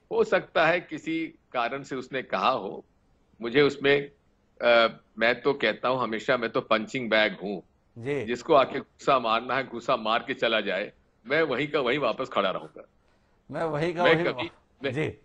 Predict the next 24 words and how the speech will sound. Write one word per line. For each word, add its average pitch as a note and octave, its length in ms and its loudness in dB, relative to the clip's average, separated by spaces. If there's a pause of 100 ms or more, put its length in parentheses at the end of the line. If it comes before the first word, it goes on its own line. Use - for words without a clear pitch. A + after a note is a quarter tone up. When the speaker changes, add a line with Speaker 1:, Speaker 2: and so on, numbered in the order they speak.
Speaker 1:
और A2 60 -4
मैं D#3+ 300 2
कभी, D#3+ 440 -4
मैं D3+ 260 0
कभी C#3 440 -2 (260)
इसका D3+ 280 0
वार A#2+ 340 4
और - 140 0
पलटवार B2 400 2
करने A2 340 -4
की D3 140 -8
मेरी A#2+ 240 0
आदत G#2 360 2
में G2+ 100 -4
ही G2 60 -4
शुमार E2 300 -10
नहीं। - 240 -18 (1120)
Speaker 2:
अच्छा, B3+ 180 4
दो A#3+ 220 6
विरोधाभासी A3+ 600 8
बयान F3 300 6
आपको E3+ 280 2
सुनाता A#2+ 400 -6
हूं, E2 180 -14